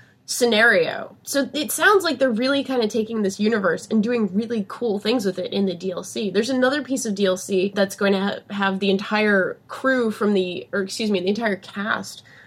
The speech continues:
from the original movie reprising their roles in the fiction of Alien, which is incredibly cool, but that's also D L C. So it's kinda like, okay, do I need to buy the season pack for this game or whatever to actually get the whole game experience? Or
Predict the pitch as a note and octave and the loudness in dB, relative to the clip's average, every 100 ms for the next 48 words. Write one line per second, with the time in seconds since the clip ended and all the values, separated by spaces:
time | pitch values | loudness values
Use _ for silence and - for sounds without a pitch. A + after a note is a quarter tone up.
0 | - B3+ B3 G#3 A#3+ A#3 F#3+ G3+ B3+ A3 | -4 0 2 2 2 2 2 2 2 2
1 | F3 F#3+ - G#3 G#3 G3+ G3 E3+ G3+ F#3+ | 0 -2 -2 0 2 2 0 0 0 2
2 | C#3+ C#3 - - _ - - _ B3 A3+ | 0 -4 -8 -16 _ -20 -20 _ 0 0
3 | G3+ G#3+ - G#3 F3+ - G3 - F#3+ F#3 | 0 -2 -2 -2 -2 -2 -4 0 -2 -2
4 | - - - B3 C4+ B3 G#3+ - - D4+ | -6 -10 -10 -6 -2 -2 -4 -8 -6 -4
5 | E4+ F4 E4 F4+ - F#4 G#3 G3 A#3 - | 0 0 -2 -2 2 2 2 -2 -4 -4
6 | A#3+ B3+ G#3 A3+ G#3 - F#3+ - - - | -4 -2 -2 -4 -4 -4 -6 -6 -12 -20
7 | - - D#4+ D#4 - F4+ F4+ D#4 - C#4 | -20 -12 -6 -6 0 2 4 4 2 0
8 | C#4 A3 G#3 G3+ B3 A#3+ B3+ B3 A3+ G3 | 2 2 2 0 2 2 2 0 0 4
9 | G3+ A3 A3 G#3+ - G3+ G#3 C4 C4+ B3+ | 4 4 2 -2 -4 -2 0 0 -2 -2
10 | D4 - - A3+ A#3 - F3+ G3 C4+ D4+ | -4 -6 -6 -4 -4 -4 -4 -2 0 0
11 | C#4+ C#4+ D4 D4 G#3 - G#3 - G3+ G3 | 0 -2 -2 0 0 0 -2 -4 -4 -2
12 | G3 - - - F#3 A#3 D#4 E4+ D4 - | -4 -6 -6 -6 -6 -4 -4 -4 -8 -8
13 | E3 D3 - - G3+ G#3 G#3 G#3 | -4 -4 -4 -4 -2 2 2 0